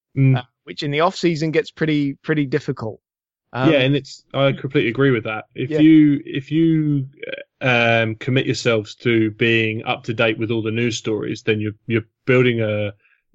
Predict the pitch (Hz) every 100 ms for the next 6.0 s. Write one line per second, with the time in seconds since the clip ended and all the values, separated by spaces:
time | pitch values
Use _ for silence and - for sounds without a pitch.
0 | _ 120 117 - _ _ - 131 131 110
1 | 123 107 113 135 117 101 104 110 101 98
2 | 107 - 110 143 151 117 110 104 - _
3 | 120 110 107 127 123 113 117 113 110 117
4 | 123 - 113 - - 107 - _ _ _
5 | - 113 110 107 110 120 123 120 113